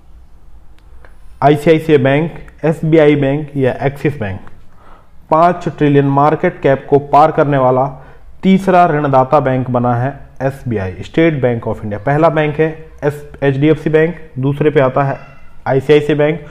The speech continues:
और तीसरा पाँच ट्रिलियन मार्केट कैप को पार करने वाला तीसरा ऋणदाता बैंक बना है स्टेट बैंक ऑफ इंडिया। स्टेट बैंक ऑफ इंडिया सार्वजनिक क्षेत्र का सबसे बड़ा बैंक है भारत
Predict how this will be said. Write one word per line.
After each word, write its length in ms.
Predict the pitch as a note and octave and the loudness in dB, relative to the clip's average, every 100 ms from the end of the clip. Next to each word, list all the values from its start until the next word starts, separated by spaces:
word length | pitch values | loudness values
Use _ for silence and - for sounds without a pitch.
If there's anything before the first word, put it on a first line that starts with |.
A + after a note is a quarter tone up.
| - - - | -20 -20 -8
और 260 | - C3 - | -4 -4 -2
तीसरा 340 | F3 F3 F3 C3+ - - - - | -4 -2 0 0 -4 -20 -8 0
पाँच 300 | E3 F3 - | 2 2 0
ट्रिलियन 240 | D3+ C#3 | 0 0
मार्केट 460 | C#3 C3+ C#3+ D#3+ - | 0 -2 0 -2 -2
कैप 180 | C3+ - | -4 -4
को 60 | |
पार 220 | B2 C3 B2+ | -2 0 0
करने 220 | B2+ B2+ | -2 -2
वाला 240 | A#2 C3 | 0 -2
तीसरा 420 | C#3 - E3 - | -4 -4 -2 0
ऋणदाता 440 | D3 B2+ A#2 A#2 B2+ | 0 0 0 0 0
बैंक 240 | B2 A2+ | -2 -2
बना 260 | A#2 A2+ A2 | -2 -2 -4
है 180 | A#2+ C3 - - - | -6 -10 -18 -18 -12
स्टेट 400 | C3+ E3+ E3+ D3+ | -4 2 2 2
बैंक 320 | B2+ B2 B2+ - - | 0 0 -4 -10 -8
ऑफ 400 | A2+ A#2+ - - | -6 -6 -10 -6
इंडिया। 260 | C3+ G#2+ - | -4 -4 -8
स्टेट 300 | - - E3+ | -6 0 2
बैंक 300 | D3+ C#3+ C#3 | 4 2 2
ऑफ 160 | C3+ C#3 | 0 0
इंडिया 240 | C3 C3 | 0 0
सार्वजनिक 540 | C#3 C#3+ C#3+ D3+ F3 E3+ | 0 2 4 4 0 0
क्षेत्र 280 | D3 C3+ | -2 -2
का 100 | B2 | -4
सबसे 440 | A#2+ - F3+ - F3 | -4 -2 -4 0 2
बड़ा 200 | C3+ C3 | 4 4
बैंक 280 | C3 C3 C3 | 2 -2 -2
है 80 | |
भारत 260 | B2 A#2 B2 | -2 -2 -2